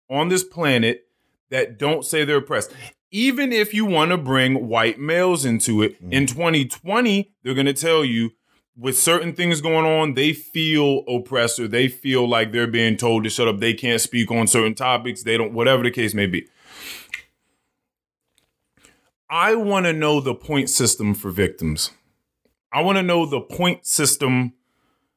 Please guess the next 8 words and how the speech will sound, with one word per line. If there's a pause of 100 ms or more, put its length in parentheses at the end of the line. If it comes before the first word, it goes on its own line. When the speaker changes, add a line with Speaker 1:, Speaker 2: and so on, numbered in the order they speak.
(520)
Speaker 1:
for (200)
victimization. (100)
Speaker 2:
Mm-hmm. (1600)
Speaker 1:
Who
has
it
the
worst?